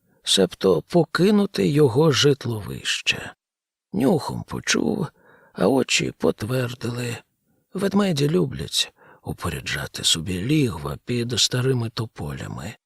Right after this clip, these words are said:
М'яко і тепло. Поскрипує стовбур, заколисує, солодить сон. Сеї ночі і ти скусиш,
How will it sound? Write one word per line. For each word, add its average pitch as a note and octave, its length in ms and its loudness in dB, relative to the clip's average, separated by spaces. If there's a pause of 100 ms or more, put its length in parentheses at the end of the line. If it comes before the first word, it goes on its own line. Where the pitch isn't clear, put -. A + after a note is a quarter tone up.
(180)
М'яко F3+ 480 0
і G1+ 100 -6
тепло. - 800 -10 (420)
Поскрипує D3+ 640 2
стовбур, C#3 840 2 (420)
заколисує, D3 1080 2
солодить C#3+ 600 2
сон. C#2+ 600 -2 (560)
Сеї D3+ 320 0
ночі D3+ 480 0
і D3 60 -2
ти - 260 -4
скусиш, - 840 -4